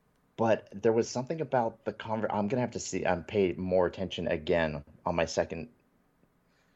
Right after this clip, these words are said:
screening because I feel like it's almost like he hinted that he knew, but at the same time,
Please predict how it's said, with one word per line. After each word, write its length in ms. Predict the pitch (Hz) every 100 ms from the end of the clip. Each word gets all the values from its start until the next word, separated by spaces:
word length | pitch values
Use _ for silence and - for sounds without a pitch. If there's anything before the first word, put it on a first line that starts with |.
| _ _
screening 580 | - - 123 117 85 80
because 500 | 90 107 101 85 - _
I 160 | 87 101
feel 500 | - - - 101 123
like 320 | 127 127 - - _ _ _ _ _ _ _ _ _ _ -
it's 140 | 101
almost 360 | - 110 131 135
like 160 | 123 107
he 240 | - 98 - -
hinted 540 | 95 113 120 165 165
that 140 | 160 165
he 160 | 170 165
knew, 360 | 165 180 208 - _ _ _ _
but 100 | 117
at 80 | 107
the 100 | 107
same 280 | - 123 120
time, 280 | 123 131